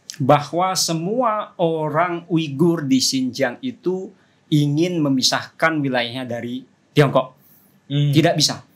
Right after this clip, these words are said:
Speaker 1: tidak bisa pukul rata. Karena kenapa? Karena Xinjiang itu besar sekali. Besar sekali, satu per enam wilayah Tiongkok. Bayangkan kalau satu per enam itu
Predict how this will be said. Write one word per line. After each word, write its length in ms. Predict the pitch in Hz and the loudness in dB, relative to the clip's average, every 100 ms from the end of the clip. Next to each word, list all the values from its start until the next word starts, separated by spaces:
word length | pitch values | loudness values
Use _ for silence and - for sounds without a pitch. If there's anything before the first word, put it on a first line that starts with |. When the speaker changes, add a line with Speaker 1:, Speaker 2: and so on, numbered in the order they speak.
| _ | _
Speaker 1:
tidak 240 | 147 151 | 0 0
bisa 200 | 123 - | 2 0
pukul 240 | 139 139 123 | 0 -2 -2
rata. 300 | 113 - 110 | -6 -6 -4
Karena 340 | - 160 190 | 2 2 2
kenapa? 440 | 220 269 - 131 - - - - _ _ _ _ _ | -2 -2 -2 -4 -8 -20 -20 -20 _ _ _ _ _
Karena 520 | - 190 202 233 247 247 | 2 4 4 0 -2 -2
Xinjiang 580 | - 208 208 175 214 214 | -2 0 0 0 -2 -4
itu 220 | 214 233 208 170 - | -6 -4 -4 -6 -2
besar 360 | 190 170 151 | 0 2 0
sekali. 320 | - 139 120 - _ _ _ _ _ _ _ | -2 -2 -2 -8 _ _ _ _ _ _ _
Besar 480 | - 294 262 - 185 | -2 4 4 4 0
sekali, 440 | 156 147 131 165 170 | -4 -6 -6 -6 -6
satu 500 | - - 180 180 _ _ 220 220 | -6 -4 -6 -10 _ _ -4 -4
per 320 | - 175 170 - | 0 0 0 -4
enam 540 | 165 165 185 185 180 | -4 -2 -2 -4 -8
wilayah 640 | 170 151 143 139 139 160 165 - - | -4 -2 -2 -2 -4 -4 -6 -12 -10
Tiongkok. 440 | 131 120 104 - _ _ _ _ _ _ _ _ _ _ | -6 -4 -6 -12 _ _ _ _ _ _ _ _ _ _
Bayangkan 520 | 123 120 127 160 180 143 | -4 -2 -2 -2 -2 -2
kalau 260 | 135 127 | -2 -2
satu 400 | 123 127 127 139 | -4 -6 -4 -6
per 240 | - 123 127 | -4 -4 -4
enam 260 | 135 123 127 | -4 -4 -6
itu 400 | 127 - 165 | -10 -4 -4